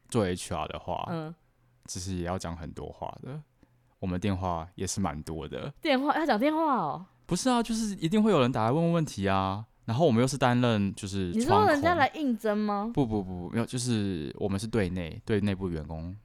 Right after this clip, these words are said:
Speaker 1: 的问题回复。
Speaker 2: 啊，是问什么？我想知道。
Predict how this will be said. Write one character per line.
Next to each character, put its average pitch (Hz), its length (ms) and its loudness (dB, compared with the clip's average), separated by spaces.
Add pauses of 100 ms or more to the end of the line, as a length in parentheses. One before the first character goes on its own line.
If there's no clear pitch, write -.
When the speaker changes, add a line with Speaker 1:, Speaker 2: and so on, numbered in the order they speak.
(360)
Speaker 1:
的 95 120 -2
问 92 200 -2
题 - 320 -16
回 64 140 -10
复。 - 340 -14 (220)
Speaker 2:
啊， 202 100 -12
是 214 140 -4
问 185 160 -2
什 156 80 -8
么？ 113 260 -12 (180)
我 - 60 -12
想 143 160 -6
知 92 140 -20
道。 - 100 -16